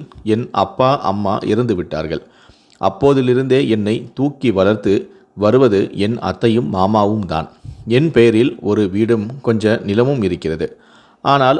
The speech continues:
அதில் அவர் ஒரு பைசா கூட எதிர்பார்த்தது இல்லை. அவருடைய மகன் மகளை எப்படி வளர்த்தாரோ அதே மாதிரிதான் என்னையும் வளர்த்து வந்தார். அவரோட மகன், மகள் எந்த ஸ்கூலில் படிச்சாங்களோ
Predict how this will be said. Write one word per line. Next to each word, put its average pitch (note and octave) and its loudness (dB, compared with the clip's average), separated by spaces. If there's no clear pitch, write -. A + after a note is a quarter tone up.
அதில் C3 0
அவர் A2 2
ஒரு G#2 -2
பைசா B2+ 0
கூட A2 -2
எதிர்பார்த்தது G2+ 0
இல்லை. D#2+ -4
அவருடைய A#2 2
மகன் G2 -2
மகளை A2+ 2
எப்படி G2 0
வளர்த்தாரோ G2+ 2
அதே A2+ 4
மாதிரிதான் A2+ 0
என்னையும் A2+ -2
வளர்த்து G#2+ 0
வந்தார். F2 -4
அவரோட C3+ 2
மகன், G#2+ -2
மகள் G2+ 0
எந்த C3+ 0
ஸ்கூலில் A2+ 0
படிச்சாங்களோ G#2 0